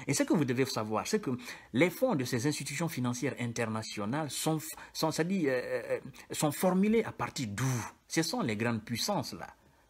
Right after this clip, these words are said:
Ce sont les grandes puissances qui financent les institutions financières inf-, euh, internationales, F M I, Banque mondiale et tout ça.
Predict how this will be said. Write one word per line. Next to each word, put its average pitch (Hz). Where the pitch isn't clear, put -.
Ce -
sont 139
les 113
grandes 120
puissances 143
qui 107
financent 135
les 104
institutions 123
financières 117
inf-, 107
euh, 120
internationales, 123
F 117
M 113
I, 180
Banque 143
mondiale 143
et 127
tout 190
ça. -